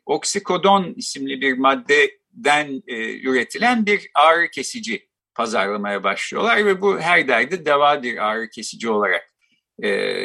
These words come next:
duyuruluyor. E, bu Sackler ailesine göre acı ve ağrı işte gereksiz bir şey. Yani insanlığın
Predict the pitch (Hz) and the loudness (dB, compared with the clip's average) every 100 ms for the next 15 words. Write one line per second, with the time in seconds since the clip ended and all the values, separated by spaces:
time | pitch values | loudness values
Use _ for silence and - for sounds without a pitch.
0 | 101 98 107 120 110 107 104 143 247 247 | -6 -6 -4 -2 0 0 0 2 2 0
1 | - _ _ - - - - - - - | -14 _ _ -16 -6 -4 -2 -4 -6 -8
2 | 175 240 214 - - 220 226 214 196 185 | 0 2 2 2 2 2 2 2 4 4
3 | 190 190 185 202 196 - 151 202 220 - | 2 -4 -8 -6 -6 -6 -4 -4 -4 -6
4 | 147 147 202 185 - 151 147 151 220 226 | -6 -4 -2 0 2 4 2 0 -6 -10
5 | _ _ _ _ _ - - - 85 - | _ _ _ _ _ -14 -12 -6 -6 -6
6 | - - 156 180 185 185 - 196 135 110 | -10 -8 0 2 2 0 0 0 -2 -4
7 | - 87 107 143 131 123 127 160 - 120 | -8 -10 -2 2 4 2 -2 -6 -2 -2
8 | 131 180 | -2 -8